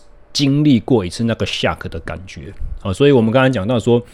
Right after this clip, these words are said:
呃，如果你是耐力型选手的话，你适合用负荷渐增这种模式，那模-，渐增到就是接近你的能力极限。结束后呢，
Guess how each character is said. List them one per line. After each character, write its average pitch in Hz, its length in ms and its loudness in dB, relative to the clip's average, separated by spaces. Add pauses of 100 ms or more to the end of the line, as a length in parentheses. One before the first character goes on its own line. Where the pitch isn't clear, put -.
(720)
呃， 107 260 2
如 127 200 2
果 127 180 2
你 101 160 -2
是 104 540 0
耐 127 180 0
力 120 140 2
型 101 180 -2
选 101 200 -4
手 95 120 -2
的 85 120 -4
话， 95 240 -2
你 90 100 -8
适 123 180 -2
合 101 160 0
用 110 160 2
负 123 180 -2
荷 110 160 4
渐 104 220 -2
增 98 200 -4
这 110 60 0
种 98 160 -4
模 92 280 -6
式， 104 300 -6
那 127 220 0
模-， 113 240 2 (280)
渐 123 240 2
增 113 240 0
到 110 180 2
就 120 220 -2
是 120 180 2
接 131 400 2
近 104 320 -2
你 87 120 -8
的 95 160 -4
能 92 200 -2
力 120 160 2
极 90 260 -8
限。 87 240 -4 (1120)
结 151 180 0
束 180 160 2
后 180 220 2
呢， 165 200 2